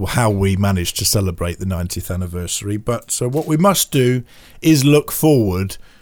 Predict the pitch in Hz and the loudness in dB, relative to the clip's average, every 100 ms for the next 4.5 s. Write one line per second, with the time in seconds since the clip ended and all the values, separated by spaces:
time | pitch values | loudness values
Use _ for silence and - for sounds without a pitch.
0 | - - 135 120 127 123 117 160 - - | -6 2 2 2 0 0 0 -2 -2 -4
1 | 135 - 117 120 113 110 92 95 87 82 | -6 -2 0 2 2 -2 -4 -4 -6 -10
2 | - - - - - 123 127 131 147 190 | -16 -20 -20 -20 -8 -2 2 4 4 4
3 | - 143 135 170 135 156 151 151 - 127 | 2 0 2 0 0 0 0 0 0 0
4 | 120 113 104 120 131 | 0 0 0 0 -2